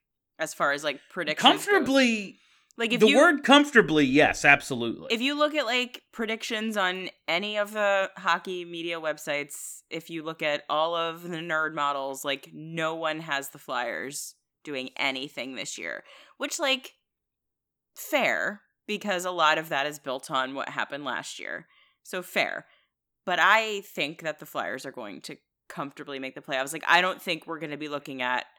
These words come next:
Speaker 1: a game eighty-two shootout to get into the playoffs. Like, I think that they're going to be in.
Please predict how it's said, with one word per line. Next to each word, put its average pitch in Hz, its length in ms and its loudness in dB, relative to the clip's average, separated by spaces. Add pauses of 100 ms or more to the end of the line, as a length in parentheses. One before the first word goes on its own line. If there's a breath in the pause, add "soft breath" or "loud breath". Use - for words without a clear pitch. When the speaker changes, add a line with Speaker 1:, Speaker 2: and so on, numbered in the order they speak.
(380)
Speaker 1:
a 147 140 -4
game 139 360 -4
eighty-two 135 520 -6
shootout 120 580 -4 (280)
to 147 100 -8
get 127 160 -4
into 123 180 -12
the 107 80 -14
playoffs. - 440 -8
Like, 123 120 -8
I 123 120 -6
think 131 360 -10
that 131 160 -14
they're 113 160 -10
going 127 300 -10
to - 100 -14
be 123 160 -14
in. - 460 -16